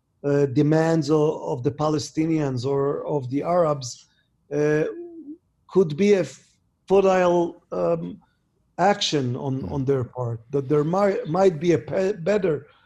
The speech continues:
Speaker 1: possibility for them, which is to also accept the Trump peace plan and begin moving forward towards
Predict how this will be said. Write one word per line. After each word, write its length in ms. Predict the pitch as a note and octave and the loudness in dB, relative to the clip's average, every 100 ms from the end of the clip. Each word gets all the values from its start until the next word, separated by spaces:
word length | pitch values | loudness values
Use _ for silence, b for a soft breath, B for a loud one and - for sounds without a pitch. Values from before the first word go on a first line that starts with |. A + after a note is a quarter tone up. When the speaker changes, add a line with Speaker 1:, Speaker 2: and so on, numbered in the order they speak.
| b _ | b _
Speaker 1:
possibility 840 | D#3+ - D#3+ C#3 E3+ E3+ D3 C#3+ | -2 0 0 4 6 6 4 2
for 260 | C#3+ - C#3+ | -2 -2 0
them, 400 | C3 A#3 A3 A3 b b - | 2 2 0 -4 b b -2
which 320 | F3 G3 - | 0 0 0
is 380 | G3+ G3 - - _ F#3+ | -2 -2 -6 -16 _ -2
to 160 | G3 | 0
also 460 | G3 A#3+ E4 E3 D3+ | 2 2 0 -2 -2
accept 600 | B2 - F#3 F3+ - _ _ _ - | -4 -6 -4 -4 -6 _ _ _ -4
the 100 | D#3 | -4
Trump 440 | D#3 D#3+ E3+ F3 - - | -2 0 2 0 -4 -6
peace 260 | G#3 - | -6 -6
plan 480 | - C3+ B2+ C#3 D3+ _ _ _ _ | -6 -4 -2 -4 -8 _ _ _ _
and 220 | D3 D#3+ D#3 | -2 0 0
begin 360 | D3 F#3 F#3+ | 0 2 2
moving 480 | F3 F3+ F3 F3+ F3 - - | 4 4 4 0 -2 -8 0
forward 540 | F#3+ F#3 E3 D#3 D#3 | 2 4 4 2 0
towards 680 | E3+ E3 E3 D#3 B2 - | 2 4 4 2 -4 -18